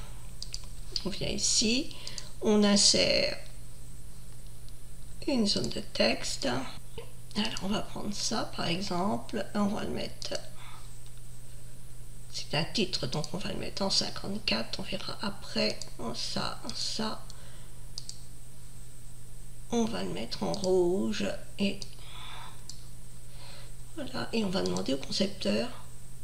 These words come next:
de nous donner un modèle. Vous voyez, il y en a plein, hein. Les règles d'un tunnel de vente qui convertit.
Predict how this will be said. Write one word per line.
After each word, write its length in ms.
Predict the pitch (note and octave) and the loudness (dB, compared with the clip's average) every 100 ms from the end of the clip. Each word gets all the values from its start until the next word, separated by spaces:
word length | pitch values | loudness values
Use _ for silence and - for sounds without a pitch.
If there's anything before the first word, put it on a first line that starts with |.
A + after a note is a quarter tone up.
| - - - - - - - | -2 -2 -2 -4 -4 -4 0
de 80 | G#3+ | 4
nous 180 | G#3 F3 | 6 4
donner 520 | E3+ E3+ F#3+ G#3 - - - - - - - - - - - - - - - - - - - - | 2 4 6 4 0 -4 -4 -4 -4 -2 -2 -2 -2 -2 -2 -2 -2 -2 -2 -2 -2 -2 -2 2
un 180 | G#3+ A3 - | 4 4 4
modèle. 880 | G#3 G#3 B3 C#4+ G#3+ G#3 G3+ G3 G3+ | 8 10 10 8 8 8 8 6 4
Vous 640 | G#3+ A3+ - - - - | 2 0 -2 -4 -4 -2
voyez, 240 | - B3+ D#4+ | 2 4 4
il 80 | D#3+ | 4
y 40 | |
en 20 | |
a 40 | G#2 | 2
plein, 340 | - F4+ D4+ | 4 4 4
hein. 60 | F4 - - - - - - - - - - - - - - - - - - - - - - - - - | 2 0 -2 -2 -2 -2 -2 -2 -2 -2 -4 -2 -2 -2 -2 -2 -2 -2 -2 -2 -2 -2 -2 -2 -2 -2
Les 240 | - - | -2 2
règles 240 | C4 G#3+ D#3+ | 4 4 2
d'un 160 | - | 0
tunnel 400 | C3+ - B3+ F3+ | 0 4 4 4
de 80 | D#3+ | 4
vente 400 | F3 A3 D4 B3+ | 4 4 4 2
qui 140 | - D4 | 2 2
convertit. 800 | D4 A#3 - - D3 - - | 4 2 0 0 2 2 2